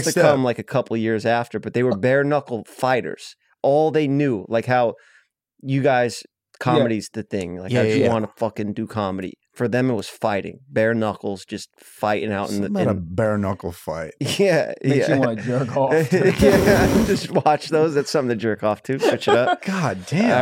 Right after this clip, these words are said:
Speaker 2: Ir-,
Speaker 3: Wow,
Speaker 2: Irish
Speaker 3: that's
Speaker 2: guys bare
Speaker 3: crazy.
Speaker 2: knuckle fighting. <clears throat> John Fury, yeah. Um, now
Speaker 1: So, so wait, when did the eye part come out? Like,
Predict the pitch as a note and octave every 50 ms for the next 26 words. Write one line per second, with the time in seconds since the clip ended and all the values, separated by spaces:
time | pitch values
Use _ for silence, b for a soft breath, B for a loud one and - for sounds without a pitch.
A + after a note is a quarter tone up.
0 | B2+ - - - G#2 A#2+ A#2+ C#3 C#3 C#3+ C#3 C#3 C3+ B2+ B2 A2+ - A#2+ A#2+ A#2+
1 | A2+ A#2 B2 F#2+ - A#2 - - A2 A2 A2+ A#2 C3+ D#3+ D#3 - F#3 - - -
2 | _ _ _ - - A#2 A#2 A#2 A2+ - - B2+ B2+ C3 B2 A2 G#2 G#2 A2 A#2
3 | A2 G2+ G#2+ - _ _ _ _ _ _ _ _ - A2 A#2 A#2 A#2 A#2 A2+ A2+
4 | G#2+ G#2 G2+ - _ - B2 C3 C3 F#3 E3 E3 D3+ - G3 D#3 C3 C3+ E3+ G#3
5 | G3+ F#3 D#3 C3+ C3+ A#2 C3 C#3+ D3 D3 - B2 C#3 A2 - - A#2+ A#2 A2+ G2+
6 | - - A2 G#2+ G#2+ F2+ G#2